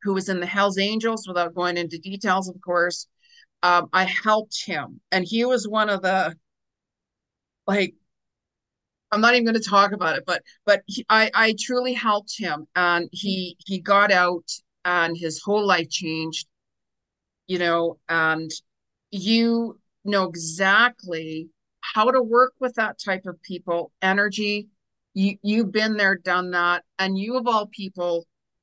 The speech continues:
have healed that person in many different ways. That's how I'm seeing you, right? Like, healers can come across in many ways, and you are so authentic in many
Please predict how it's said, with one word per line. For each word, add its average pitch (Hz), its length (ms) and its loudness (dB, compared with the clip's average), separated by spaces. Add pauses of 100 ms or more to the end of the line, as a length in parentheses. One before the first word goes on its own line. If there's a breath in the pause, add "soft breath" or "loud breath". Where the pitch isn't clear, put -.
(440)
have 170 240 -2
healed 247 480 -2
that 175 220 0 (100)
person 170 520 -6 (120)
in 180 200 -6
many 208 300 -2
different 175 440 -6
ways. 156 260 -8
That's 220 480 2
how 233 200 2
I'm 214 200 -2
seeing 196 400 -6
you, 180 400 -8
right? 156 260 -4
Like, 165 200 -4
healers 196 520 -4
can 180 140 -12
come 180 160 -8
across 170 400 -6
in 170 100 -12
many 170 200 -8
ways, 160 400 -6 (340)
and 180 100 -8
you 196 140 -2
are 190 120 0
so 185 340 -4
authentic 180 560 -6 (100)
in 160 200 -10
many 165 400 -6